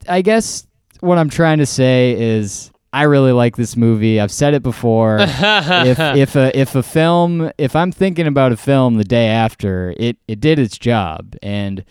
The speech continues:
Speaker 1: I'm thinking about this film. I'm, like, analyzing this film a year later on a podcast,
Speaker 2: Right.
Speaker 1: um, which I should point out I'm in my, uh, parents' basement right now.
Speaker 2: <laughs>
Speaker 1: And, <laughs> and, uh,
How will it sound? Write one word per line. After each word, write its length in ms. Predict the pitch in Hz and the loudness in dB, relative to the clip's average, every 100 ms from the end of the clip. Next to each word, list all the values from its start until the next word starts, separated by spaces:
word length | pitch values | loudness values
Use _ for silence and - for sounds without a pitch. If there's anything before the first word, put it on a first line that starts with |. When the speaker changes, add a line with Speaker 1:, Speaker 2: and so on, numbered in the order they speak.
| _ _ _ - _ | _ _ _ -20 _
Speaker 1:
I'm 240 | - 147 185 | -4 -2 0
thinking 280 | 190 175 156 | 2 2 2
about 220 | 147 127 | 2 2
this 160 | 127 | -2
film. 560 | - 135 127 123 117 117 - | -2 0 2 2 0 -4 -2
I'm, 100 | 156 | -2
like, 160 | 143 - | -2 -2
analyzing 580 | 131 143 131 127 117 113 | -2 0 2 2 0 -2
this 160 | 110 | -2
film 260 | - 117 107 | 0 0 0
a 40 | |
year 240 | 101 110 107 | 0 0 -2
later 420 | 101 104 101 98 | -2 -2 -2 -4
on 120 | 92 | -6
a 80 | 90 | -8
podcast, 1000 | - 110 107 104 - 85 90 101 - - _ _ _ - | -8 -6 -4 -4 -8 -14 -14 -14 -16 -20 _ _ _ -16
Speaker 2:
Right. 100 | 117 104 104 | -6 -2 -2
Speaker 1:
um, 100 | 104 | 2
which 340 | 113 - - | 2 0 -4
I 100 | 123 | -2
should 220 | 131 196 | 2 2
point 220 | 156 170 151 | 2 2 4
out 160 | 143 | 4
I'm 120 | 127 | 2
in 120 | 127 120 | 2 2
my, 260 | 104 101 | 0 -2
uh, 220 | 101 98 90 | -4 -6 -4
parents' 360 | 143 151 127 | 0 2 0
basement 480 | - 127 131 - 87 92 | 0 0 0 -2 -10 -10
right 200 | 87 - | -12 -12
now. 380 | 87 87 117 - | -12 -8 -8 -6
Speaker 2:
<laughs> 460 | - - 294 - | -6 -2 -2 -2
Speaker 1:
And, 1000 | 220 214 139 220 202 247 740 247 - - - - - - 269 180 185 | -2 0 2 2 2 2 2 0 0 -2 -4 -14 -18 -4 -2 0 -2
<laughs> 40 | - | 0
and, 360 | 135 139 139 | 0 2 2
uh, 380 | 131 127 123 123 | 2 4 2 0